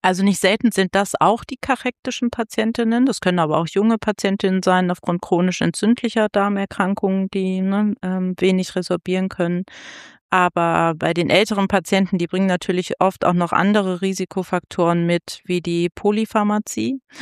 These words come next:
ähm, dass also noch wesentlich, äh, mehr Medikamente eingenommen werden und ich da sicherlich auch einen Interaktionscheck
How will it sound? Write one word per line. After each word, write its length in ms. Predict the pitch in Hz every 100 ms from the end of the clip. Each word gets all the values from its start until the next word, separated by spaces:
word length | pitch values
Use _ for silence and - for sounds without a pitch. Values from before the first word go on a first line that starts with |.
| 302 - - - - -
ähm, 680 | 185 185 180 180 180 185 185
dass 180 | 175 170
also 220 | 165 170
noch 240 | 170 165
wesentlich, 640 | 180 180 180 170 - - -
äh, 180 | 175 170
mehr 260 | 170 185 185
Medikamente 680 | 190 - 196 180 180 185 -
eingenommen 680 | 165 175 175 170 170 170
werden 460 | 170 165 170 170 165
und 200 | 170 165
ich 540 | 160 165 - - - -
da 280 | 170 165 170
sicherlich 480 | 165 175 165 165
auch 140 | - 165
einen 100 | -
Interaktionscheck 1080 | 175 170 170 160 - 180 190 - 185 -